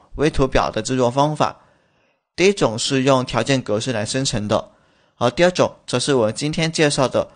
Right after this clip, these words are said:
通过 repeat 函数来生成的一个条形图。那么最后来总结一下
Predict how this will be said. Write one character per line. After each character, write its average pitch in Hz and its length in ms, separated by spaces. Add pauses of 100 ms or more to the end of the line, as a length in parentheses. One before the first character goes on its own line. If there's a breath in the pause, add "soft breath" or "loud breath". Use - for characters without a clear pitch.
(120 soft breath)
通 160 220
过 151 240 (140 loud breath)
repeat 139 360
函 107 220
数 127 260 (200 loud breath)
来 113 180
生 143 200
成 131 160
的 117 80
一 110 40
个 117 140
条 104 220
形 107 200
图。 101 260 (1200)
那 - 140
么 139 100
最 156 140
后 160 160
来 117 140
总 110 240
结 110 120
一 - 20
下 117 220